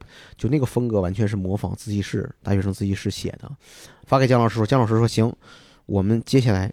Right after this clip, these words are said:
我找专门的做 Flash 的人，把它做成 Flash。”然后我印象挺深，就是，就等这个 Flash 做好了，整个团队都弄好了以后，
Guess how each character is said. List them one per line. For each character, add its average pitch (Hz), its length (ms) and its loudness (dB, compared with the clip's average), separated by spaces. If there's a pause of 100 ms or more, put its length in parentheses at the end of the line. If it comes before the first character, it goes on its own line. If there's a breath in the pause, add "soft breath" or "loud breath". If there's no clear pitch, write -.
(220)
我 104 180 0
找 - 220 0
专 113 180 0
门 101 160 0
的 101 140 0
做 - 160 -2
Flash 117 380 2
的 90 80 0
人， 87 120 -4
把 - 120 -12
它 113 80 -8
做 113 120 -4
成 107 160 -2
Flash。” - 440 -4 (840 soft breath)
然 131 160 -2
后 151 280 0
我 107 120 0
印 143 100 2
象 143 140 2
挺 110 100 4
深， 110 160 0
就 120 80 0
是， 117 240 0 (300)
就 120 120 -2
等 95 340 0 (180)
这 135 100 2
个 98 280 0
Flash 127 400 2
做 104 160 0
好 - 200 -8
了， - 200 -6
整 95 160 -2
个 120 220 4 (520 loud breath)
团 110 240 0
队 156 120 4
都 110 120 2
弄 113 140 2
好 85 160 -4
了 104 80 -2
以 95 60 -2
后， - 300 -4